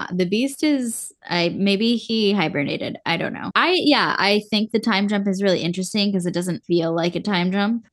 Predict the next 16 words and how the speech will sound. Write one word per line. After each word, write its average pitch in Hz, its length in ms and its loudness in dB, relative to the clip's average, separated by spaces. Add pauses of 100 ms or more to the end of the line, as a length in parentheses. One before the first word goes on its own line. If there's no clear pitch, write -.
It 170 160 0
just - 240 -6
feels 165 260 0
like 160 160 -4
a 165 60 -6
complication, 165 800 -4
which - 180 -6
I - 140 -6
like. 117 320 -4
And 180 120 0
then 180 120 0
we 233 80 0
find 269 180 0
out 285 140 2
more 254 200 0
com-, 202 280 -2